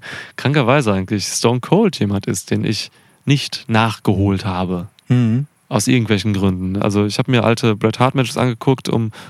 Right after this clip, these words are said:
Speaker 1: und find ihn geil, so, aber s-, weil ich ihn einfach wrestlerisch erleben wollte, aber dieses Stone Cold nachholen,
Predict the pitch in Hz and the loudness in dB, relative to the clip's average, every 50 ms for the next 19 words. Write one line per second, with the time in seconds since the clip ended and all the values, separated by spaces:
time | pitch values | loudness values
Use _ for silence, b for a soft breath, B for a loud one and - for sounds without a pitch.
0 | B B - 110 - - - 123 113 117 110 104 110 113 120 123 127 127 131 B | B B -8 -8 -6 -2 -2 0 0 2 2 4 4 4 4 4 4 2 2 B
1 | B B B B B B - - 131 123 120 117 113 - - - - - 113 113 | B B B B B B -4 0 2 4 4 4 2 0 -4 -6 -2 2 2 4
2 | 107 - - - _ - - _ _ _ _ - - - - - - _ _ _ | 4 2 0 -4 _ -16 -20 _ _ _ _ -12 -10 -8 -8 -10 -10 _ _ _
3 | _ _ - - - - - - _ _ _ _ _ _ _ _ - 107 104 98 | _ _ -14 -14 -12 -14 -14 -18 _ _ _ _ _ _ _ _ -4 -2 -2 0
4 | - 110 101 104 107 98 104 113 117 - 123 117 113 117 113 110 117 120 120 110 | 0 0 0 0 0 0 0 0 2 0 0 0 2 2 2 2 2 2 2 0
5 | 113 113 - - 104 107 104 101 B B B B B B B B _ - - 104 | 0 2 2 2 2 2 2 0 B B B B B B B B _ -6 -2 -2
6 | 107 95 - - - - - - - _ _ _ - - - - - 113 127 127 | 0 0 0 -2 -4 -6 -8 -10 -16 _ _ _ -8 -6 -2 0 2 2 2 2
7 | 117 - - 151 180 196 175 - - - - 101 101 101 110 117 - - - 107 | 0 0 2 2 4 4 2 0 -2 -4 -2 0 0 0 0 -2 -2 0 2 4
8 | 104 113 123 143 165 190 | 4 4 2 0 -2 -4